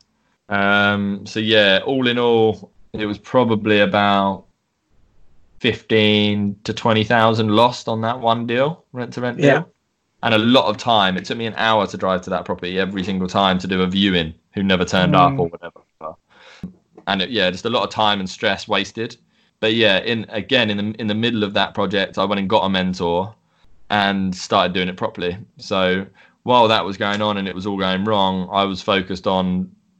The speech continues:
Speaker 1: my area and doing it properly. Um,
Speaker 2: Yeah.
Speaker 1: so yeah, from, from two thousand and, yeah, two thousand fourteen, fifteen it was, I went and got twelve deals in twelve months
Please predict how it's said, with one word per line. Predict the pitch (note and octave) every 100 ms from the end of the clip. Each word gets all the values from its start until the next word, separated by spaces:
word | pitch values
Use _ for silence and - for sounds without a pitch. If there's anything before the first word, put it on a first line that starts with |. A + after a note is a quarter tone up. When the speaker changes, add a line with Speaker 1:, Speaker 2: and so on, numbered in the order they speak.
| -
Speaker 1:
my | G#2 G2 F#2+
area | F#2+ F#2 F#2 F#2
and | F#2
doing | F2 F#2 F#2
it | -
properly. | F#2+ - G#2 A#2 - _ -
Um, | G2 G2 F#2 F#2
Speaker 2:
Yeah. | C#3+ C3 - _ _ _ _ _
Speaker 1:
so | - A2
yeah, | G#2 G#2+ G2+
from, | F#2 A#2+ G#2+ G#2+
from | - A2+
two | - B2+
thousand | A#2+ A2+ A2+
and, | A2+ A2+ _ _ _ _ _ _
yeah, | C3 A#2 F#2
two | - D3+
thousand | C#3+ B2+
fourteen, | A2+ A#2 A2 A#2 G#2+ G2+
fifteen | G#2+ G#2 G2 F#2 F2+
it | F2+
was, | F#2 F#2 G#2+ - _ - _ _ _ _ _ - - -
I | G#2+ G#2
went | G#2 G#2 G2+
and | G#2 F#2+
got | G#2 G2+ F#2+ - _ _ _ _ _
twelve | - B2 A2 F#2+
deals | G#2+ G2+ F#2+
in | F#2 F#2
twelve | F#2 G2+ F#2
months | F#2 F2 F2+ - -